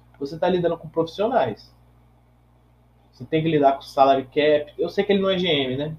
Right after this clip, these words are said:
Não é essa questão. Mas assim, tipo, é... às vezes demandar, por exemplo, o respeito dos jogadores é uma coisa que é um pouco mais complicada na N F L do que no college. Entende? E aí,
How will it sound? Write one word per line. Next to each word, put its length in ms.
Não 120
é 40
essa 160
questão. 480
Mas 140
assim, 260
tipo, 320
é... 580
às 220
vezes 220
demandar, 420
por 140
exemplo, 260
o 20
respeito 640
dos 120
jogadores 760
é 120
uma 120
coisa 200
que 80
é 20
um 60
pouco 180
mais 180
complicada 600
na 80
N 160
F 200
L 280
do 100
que 580
no 80
college. 640
Entende? 480
E 120
aí, 420